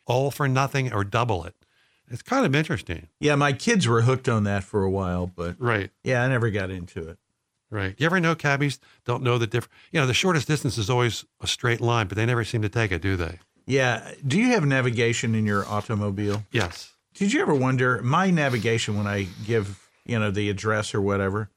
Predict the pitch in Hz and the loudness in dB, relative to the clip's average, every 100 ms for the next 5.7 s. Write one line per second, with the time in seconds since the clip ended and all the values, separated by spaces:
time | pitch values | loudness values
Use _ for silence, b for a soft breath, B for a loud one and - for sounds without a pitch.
0 | _ _ _ _ 120 123 151 139 113 113 | _ _ _ _ -2 2 2 2 2 2
1 | 113 - 107 95 92 107 95 113 107 110 | 2 0 0 -2 -4 -8 -2 0 2 2
2 | 104 101 - _ _ _ 131 135 139 - | 0 -2 -6 _ _ _ 2 4 2 0
3 | 110 113 113 117 110 107 98 - 98 95 | 2 4 6 4 4 4 4 2 0 2
4 | 110 107 110 98 113 98 98 92 92 104 | 2 2 0 0 -2 0 0 -2 -2 -2
5 | - 110 95 92 90 82 | -2 -2 -2 0 -2 -4